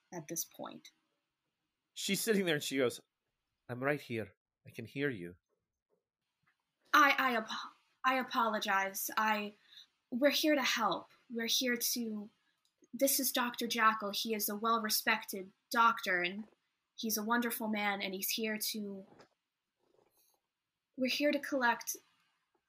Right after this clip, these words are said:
Speaker 1: samples and information about what is afflicting you. We're trying to figure out a way to stop this. What is your name?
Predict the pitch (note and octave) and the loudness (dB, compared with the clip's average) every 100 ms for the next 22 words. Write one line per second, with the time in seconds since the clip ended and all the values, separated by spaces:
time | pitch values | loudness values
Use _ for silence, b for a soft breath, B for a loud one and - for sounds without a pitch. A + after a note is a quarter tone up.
0 | _ _ _ - - - C4+ B3 B3 A#3 | _ _ _ -8 -4 0 2 2 0 -2
1 | A3 A3+ A3+ A3 - A3+ A#3 A3+ - A3 | -2 -2 -2 -4 -4 -2 0 0 -2 -4
2 | G3+ G3+ G3 F#3+ - _ _ - G#3 G#3 | -2 2 2 2 -6 _ _ -10 -6 -6
3 | G3+ G3+ - A3+ A3 G3+ F#3 F3+ G3 - | -6 -6 -4 -4 -4 -10 -8 -8 -8 -4
4 | G3+ G3+ G#3+ - G#3+ G3+ G3 F#3+ F#3 G3+ | -4 -4 -10 -8 -2 0 -2 -6 -10 -4
5 | - - F#3 F#3+ - - - - - _ | -2 0 0 -2 -12 -12 -10 -12 -16 _
6 | _ _ - B3+ C4+ C4+ A#3+ G3+ F3 | _ _ 2 4 4 2 0 -2 -6